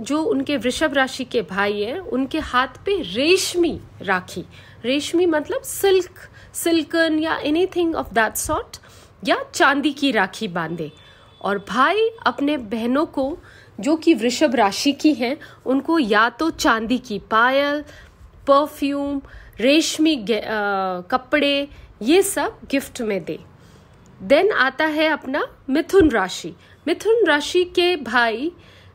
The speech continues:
को हरे रंग की राखी बांधनी चाहिए और मिथुन राशि की बहनों को हरे रंग के कपड़े दे सकते हैं आप, या पौधे, plants you can give them as a gift,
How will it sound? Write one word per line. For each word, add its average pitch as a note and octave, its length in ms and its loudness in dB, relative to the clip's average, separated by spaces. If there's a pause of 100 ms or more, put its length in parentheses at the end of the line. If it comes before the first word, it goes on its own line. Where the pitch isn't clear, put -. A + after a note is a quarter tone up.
(120)
को F4+ 180 0
हरे G#4 540 2
रंग D4 240 -2
की D4+ 160 0
राखी A#3 360 -2
बांधनी G3 460 -6
चाहिए G#3 520 -6 (420)
और C4 160 4
मिथुन F4 420 0
राशि D#4 380 2 (280)
की D#4 160 0
बहनों B3 580 2
को D4 360 -4 (880)
हरे D4 280 2
रंग D#4 220 0
के E4 140 -2
कपड़े B3 420 0
दे C#4 160 -2
सकते C#4+ 420 -4
हैं C#4+ 220 -2
आप, C#4 340 -2 (380)
या D#4 180 2
पौधे, D4 680 0 (480)
plants D#4 500 2
you C#4 200 -6
can B3+ 200 -2
give A#3+ 220 -2
them A#3+ 260 -2
as G#3+ 180 -4
a - 20 -12 (140)
gift, - 380 -2